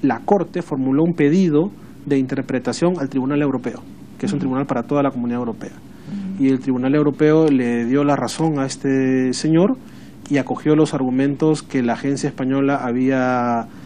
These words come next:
Speaker 1: esgrimido para declarar fundada esta solicitud de tutela y que, que debía eliminarse la entrada a esa noticia con el nombre, que Google, eh, con varias consecuencias, ¿no? Primero, ya no se puede discutir si los motores de búsqueda hacen o no hacen tratamiento de información.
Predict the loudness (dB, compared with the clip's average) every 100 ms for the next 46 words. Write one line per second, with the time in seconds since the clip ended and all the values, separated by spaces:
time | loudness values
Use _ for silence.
0 | -16 -8 -4 0 2 4 6 6 4 2
1 | 2 4 2 0 -2 -4 -6 -2 4 4
2 | 2 -4 -4 -8 -8 -6 -6 -4 -2 -2
3 | -4 -10 -20 -20 -8 -4 2 2 2 0
4 | 4 4 4 2 2 0 -2 -4 -2 -2
5 | -2 0 2 4 2 0 -2 -2 -2 -4
6 | -2 -4 -4 -8 -20 -20 -18 -12 -8 -2
7 | 2 2 0 -6 -10 -4 0 4 4 2
8 | -2 -20 -16 -8 -8 -8 -10 -2 2 4
9 | 4 0 2 0 0 -6 -8 -2 2 4
10 | 4 2 -2 -20 -18 -2 0 2 0 2
11 | 4 4 2 -2 2 2 2 0 0 -2
12 | 0 2 2 0 0 0 0 -2 -2 -2
13 | -2 0 -2 -2 0 -2 0 -2 -2 -6
14 | -4 -6